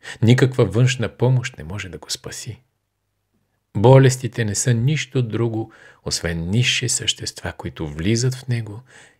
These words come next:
и започват да се размножават за негова сметка. На научен език тия същества се наричат микроби. За освобождаване на човека от тия същества Христос казва, че това може да стане само с пост и молитва.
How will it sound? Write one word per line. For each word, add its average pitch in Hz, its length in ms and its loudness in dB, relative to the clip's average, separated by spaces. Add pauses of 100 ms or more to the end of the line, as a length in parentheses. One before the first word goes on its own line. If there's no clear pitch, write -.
и - 80 -2
започват 90 520 -4
да 80 100 -10
се - 160 -8
размножават 82 720 -6
за 78 200 -10
негова 76 360 -10
сметка. - 540 -12 (1080)
На 85 120 0
научен 101 460 2
език 131 360 -2 (120)
тия 127 280 2
същества - 600 -8
се - 160 -12
наричат 80 600 -8 (380)
микроби. - 560 -12 (760)
За 110 140 6
освобождаване 101 680 4
на 90 100 -4
човека 98 420 -8
от - 160 -10
тия 107 160 -8
същества - 640 -6
Христос - 520 -12
казва, 87 420 -12 (400)
че - 100 -12
това 73 460 -6
може 101 420 -6
да - 140 -12
стане 90 500 -12 (300)
само 101 460 -2
с - 100 -14
пост - 420 -16
и - 40 -12
молитва. - 460 -18